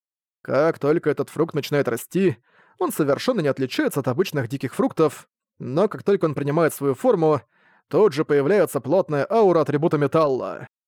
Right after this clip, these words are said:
Когда он созревает, то опадает и высыхает, притом это время всегда разное и варьируется от нескольких вдохов до нескольких месяцев, и в этом нет никакой закономерности, а если бы даже и была, то никто до сих пор ее не нашел.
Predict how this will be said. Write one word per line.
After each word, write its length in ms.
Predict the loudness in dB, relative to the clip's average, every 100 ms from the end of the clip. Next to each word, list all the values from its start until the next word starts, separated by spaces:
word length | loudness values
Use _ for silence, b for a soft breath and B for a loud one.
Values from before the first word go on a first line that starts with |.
| _ _ _ _
Когда 320 | -8 -4 2 2
он 120 | 0
созревает, 600 | -4 -4 0 2 2 0
то 140 | 0
опадает 420 | 0 0 2 2 0
и 20 |
высыхает, 680 | -6 -8 0 2 4 0 -12 _ _ _
притом 360 | -6 -2 0 0
это 180 | 0 0
время 300 | 0 0 -2
всегда 360 | -4 -2 0
разное 320 | 2 0 0 0
и 20 |
варьируется 580 | 0 -2 0 0 0 -2
от 80 |
нескольких 400 | -4 -6 -6 -8
вдохов 340 | -4 -2 0 -2
до 100 | -2
нескольких 400 | -4 -6 -8 -2
месяцев, 600 | -2 -2 0 -2 -2 -16 _ _ _ _
и 140 | -6 -2
в 120 | 0
этом 300 | 0 0 0
нет 160 | 0
никакой 320 | 0 -4 -2 -2
закономерности, 920 | -2 -4 0 0 0 -4 0 -2 -2 b b b b
а 120 | -2
если 220 | -2 0 -2
бы 80 |
даже 240 | 0 0 -2
и 40 |
была, 460 | -4 0 2 2 0 _ _ -4
то 120 | 0
никто 260 | 0 0 -2
до 100 | -2
сих 180 | -6
пор 200 | -4 0
ее 100 | 2 0
не 80 |
нашел. 480 | -2 -4 -2 -4 -6